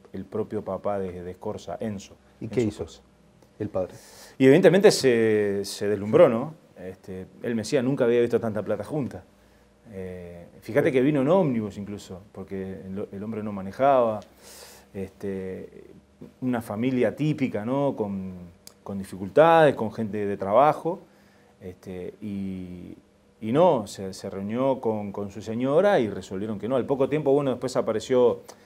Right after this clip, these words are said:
Speaker 1: el, el ofrecimiento de Danubio, la representación de Casal. Este,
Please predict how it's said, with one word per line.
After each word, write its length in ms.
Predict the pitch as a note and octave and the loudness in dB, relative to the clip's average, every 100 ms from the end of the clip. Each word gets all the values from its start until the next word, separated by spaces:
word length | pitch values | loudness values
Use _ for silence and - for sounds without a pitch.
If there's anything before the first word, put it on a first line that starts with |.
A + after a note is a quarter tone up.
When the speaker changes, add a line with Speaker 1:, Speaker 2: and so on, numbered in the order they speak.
| - - - | -20 -18 -10
Speaker 1:
el, 320 | G2+ G2+ G2+ | -8 -6 -8
el 120 | G#2+ | -8
ofrecimiento 580 | G2+ G2+ - G#2+ A2 A2 | -10 -10 -10 -6 -4 -2
de 60 | G#2 | -2
Danubio, 540 | G#2 B2+ D3+ D3 C#3+ | -2 0 2 6 6
la 140 | B2+ G#2+ | 6 4
representación 760 | G#2+ G2+ F#2+ G#2 G2+ - A2+ | 0 -4 -8 -6 -6 -6 -6
de 100 | G#2 | -6
Casal. 560 | G2 F#2 A#2 B2+ C#3+ D3+ - - _ _ - | -6 -4 0 0 0 -4 -16 -20 _ _ -14
Este, 580 | G2+ F#2 - F#2+ F#2+ | -12 -12 -8 -8 -8